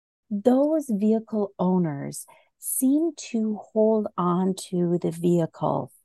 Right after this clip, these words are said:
after it had been in an incident at a higher rate than owners who had a smaller vehicle. And in fact, the top five vehicle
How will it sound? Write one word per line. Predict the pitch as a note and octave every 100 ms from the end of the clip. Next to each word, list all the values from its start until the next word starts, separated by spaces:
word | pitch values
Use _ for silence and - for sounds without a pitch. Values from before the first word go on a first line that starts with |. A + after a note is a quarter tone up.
| _ _ _ _ _ _
after | F#3 F#3 F#3+ G3+ F#3+ -
it | F#3 F3
had | F3 -
been | D#3+ D#3+
in | E3 D#3+
an | E3 -
incident | F3+ F3+ - D3 D#3 - - - - -
at | A3
a | A3+
higher | - - A#3 C4+ B3+ F#3+
rate | F3 E3 D3 - _ _ _ _
than | F3+ F3+ F3 E3+ F3+ - _ _ _ _ -
owners | G#3 G#3 F#3+ F#3 -
who | G#3+
had | F3+ E3+ E3+ F3 -
a | F#3+
smaller | F#3 - - G#3 G#3+ G#3+ D#3+
vehicle. | C#3+ D3 - - E3 - - - - D#3+ _
And | F#3+ F#3+ F#3+ F#3 - - _
in | G#3
fact, | G#3 A3 G#3+ - _
the | - G#3 G3+ G3+
top | - - A#3+ -
five | - A#3+ A3+ G#3+
vehicle | F#3+ G3 G#3 - F#3+ F#3+